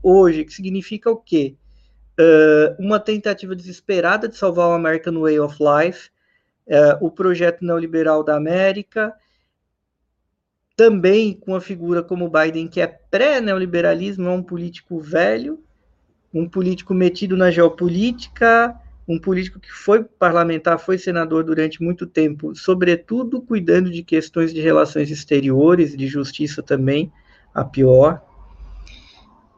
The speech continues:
Biden é um político que nasceu muito jovem e, quando jovem, já era velho. Hoje,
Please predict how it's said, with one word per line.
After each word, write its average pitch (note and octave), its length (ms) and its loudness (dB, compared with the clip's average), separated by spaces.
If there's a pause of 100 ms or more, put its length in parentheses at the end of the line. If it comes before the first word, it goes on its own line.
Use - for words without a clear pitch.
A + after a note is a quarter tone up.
(140)
Biden G3+ 360 4
é - 20 6
um B3 80 4
político A#3 480 0
que A#3 100 -10
nasceu G#3+ 300 2
muito B3 320 -2
jovem A#3 720 0
e, G3+ 100 -8
quando A3 380 0
jovem, G3 640 2 (400)
já E3+ 160 0
era F3 160 4
velho. C3 400 0 (3000)
Hoje, A#3 500 4